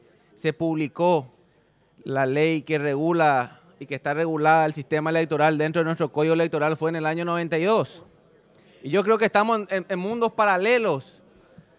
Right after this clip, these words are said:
de lo que era el año noventa y dos a lo que hoy es y al, al, al,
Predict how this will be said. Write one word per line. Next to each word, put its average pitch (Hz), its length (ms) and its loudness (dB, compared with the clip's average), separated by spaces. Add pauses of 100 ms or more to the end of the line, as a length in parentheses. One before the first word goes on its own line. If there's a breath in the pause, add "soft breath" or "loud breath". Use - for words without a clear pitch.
(100)
de 180 160 0
lo 202 160 2
que 190 220 -2
era 240 100 6
el 220 80 6
año 240 200 2
noventa 233 340 0
y 202 80 2
dos 226 300 4 (200)
a 196 100 2
lo 202 140 2
que 165 140 -4
hoy 208 200 4
es 220 440 -2 (1080)
y 180 100 -2
al, 190 260 2
al, 175 240 0
al, 151 640 0